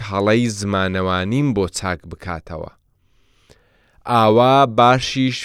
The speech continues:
فێری کورمانجی ببوو، هەر ئەوسا بە هاوبەشی لەگەڵ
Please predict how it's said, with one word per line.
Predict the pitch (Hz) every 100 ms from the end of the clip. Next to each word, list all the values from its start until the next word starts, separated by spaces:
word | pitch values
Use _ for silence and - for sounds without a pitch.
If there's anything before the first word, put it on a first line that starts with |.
| -
فێری | 113 113 113 117 117 -
کورمانجی | 110 101 101 98 98 92 107 107 92 98
ببوو، | 127 139 135 139 139 _ _ _ _ _ -
هەر | 110 90 - -
ئەوسا | 156 135 147 135 135 135 - _ _ - 95
بە | 117 101
هاوبەشی | 107 104 98 92 98 - 147 160 160
لەگەڵ | 120 104 120